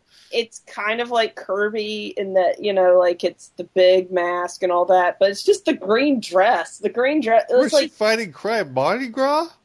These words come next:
Speaker 1: Well, that was just sort of something in the seventies. I noticed, like, a lot of, like,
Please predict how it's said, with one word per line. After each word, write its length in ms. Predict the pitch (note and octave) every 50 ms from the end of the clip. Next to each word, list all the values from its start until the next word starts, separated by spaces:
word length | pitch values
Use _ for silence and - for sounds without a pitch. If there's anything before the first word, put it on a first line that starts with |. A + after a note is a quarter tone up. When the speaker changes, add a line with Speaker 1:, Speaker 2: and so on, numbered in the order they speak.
| _ _ _ _ -
Speaker 1:
Well, 120 | G4+ A#4+
that 140 | A#4 A#4 A#4+ C5
was 180 | C5+ C5 -
just 180 | G#4+ G#4+ - -
sort 200 | - F4+ F4+ F#4
of 40 | F#4
something 340 | - E4 D#4 D4+ F4+ E4 D#4
in 100 | D4 C4+
the 80 | B3+
seventies. 640 | B3+ - - B3+ B3+ C4+ C#4 D#4 C#4 A#3+ A3+ A3 G#3 G#3+
I 100 | G#3+ G#3+
noticed, 360 | A3+ B3 C4 C4 C4 - -
like, 260 | A#3 A3 G#3+ G#3 - -
a 140 | - G#3+ G#3+
lot 240 | G#3 G#3+ A3 A3+ A#3
of, 160 | A#3 G#3+ G#3+
like, 400 | A3 G3+ F#3+ F#3 F3+ - _